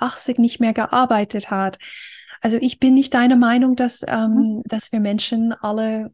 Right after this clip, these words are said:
Speaker 1: geschaffen sind zur Tätigung. Ich glaube, das ist eine leistungsgesellschaftliche, mm, mm, Vergiftung, <laughs> äh, wenn man so will. Und da diese Konditionierung in meiner Familie nicht gibt, könnten alle einfach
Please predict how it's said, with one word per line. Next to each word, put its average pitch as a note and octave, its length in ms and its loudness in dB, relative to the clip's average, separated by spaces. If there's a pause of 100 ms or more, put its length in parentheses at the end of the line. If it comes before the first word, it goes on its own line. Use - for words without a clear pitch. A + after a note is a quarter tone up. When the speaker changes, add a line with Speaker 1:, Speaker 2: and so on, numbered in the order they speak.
Speaker 1:
geschaffen A3+ 600 -2
sind A3 240 0
zur G#3+ 140 -4
Tätigung. B3 540 0
Ich A#3+ 120 0
glaube, G#3 300 -4
das - 180 -6
ist - 180 -6
eine G3+ 360 0 (500)
leistungsgesellschaftliche, G#3 1900 -2 (240)
mm, G#3 380 2 (1200)
mm, G3 360 -2
Vergiftung, A#3+ 540 -4 (240)
<laughs> - 200 -12
äh, B3 60 -2 (180)
wenn A#3+ 140 4
man B3 140 2
so - 180 -6
will. A#3+ 300 0 (340)
Und G#3+ 320 -4 (460)
da G#3+ 160 -2
diese A3+ 240 -4
Konditionierung G#3+ 920 -2
in G#3 80 -2
meiner A3 240 2
Familie A3+ 440 0
nicht G#3+ 240 -6
gibt, A#3+ 260 -8
könnten A3+ 280 -4
alle G#3+ 280 -2
einfach G#3 460 -4